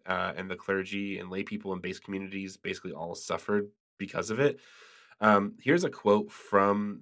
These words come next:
the, uh, the address that we're gonna read here in a minute, uh, that Romero wrote that just kind of lays out the persecution that the church in El Salvador faced, and I think it's, uh, pretty serious. So Romero says,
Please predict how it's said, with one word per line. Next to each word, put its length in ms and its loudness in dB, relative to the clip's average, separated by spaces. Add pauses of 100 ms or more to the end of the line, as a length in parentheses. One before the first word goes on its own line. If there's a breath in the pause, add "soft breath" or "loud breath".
the, 360 -10 (140)
uh, 320 -2
the 120 -2
address 340 -4
that 120 -6
we're 100 -12
gonna 140 -2
read 240 -10
here 180 -2
in 80 -2
a 40 -6
minute, 420 -4
uh, 200 -2 (280)
that 220 -2
Romero 380 -2
wrote 380 -4
that 100 -8
just 160 -12
kind 100 2
of 160 -2
lays 320 -4
out 240 0 (180)
the 400 -16
persecution 720 -6
that 100 -10
the 80 -10
church 320 -2
in 100 -10
El 100 -4
Salvador 480 -10
faced, 460 -2
and 140 -12
I 40 -8
think 220 -6
it's, 320 -6
uh, 520 4 (100)
pretty 260 -2
serious. 640 -4 (760)
So 300 6
Romero 400 4
says, 420 -2